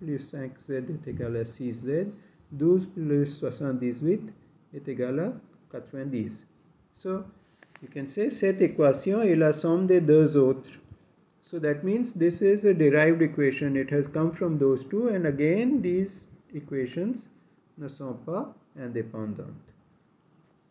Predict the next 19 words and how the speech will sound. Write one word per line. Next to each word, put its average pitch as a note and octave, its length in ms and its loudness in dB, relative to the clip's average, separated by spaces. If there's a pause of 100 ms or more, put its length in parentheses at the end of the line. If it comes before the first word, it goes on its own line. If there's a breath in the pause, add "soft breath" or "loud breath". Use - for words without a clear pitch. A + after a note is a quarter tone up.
(320)
So E3+ 60 -10
that D3 240 0
is F#3 120 2
the A3+ 80 4
first E3 360 4
condition. A2+ 520 -4
The E3 200 2
equations F#3 720 2
have C3 280 -2
to C#3+ 80 -2
be G3 380 0 (120)
independent. A#2 760 -2
You A#2+ 100 -4
shouldn't E3+ 280 -4
be F3 100 6
able D3+ 220 2
to D#3 120 -2
get C#3 380 -2
one C#3+ 380 -2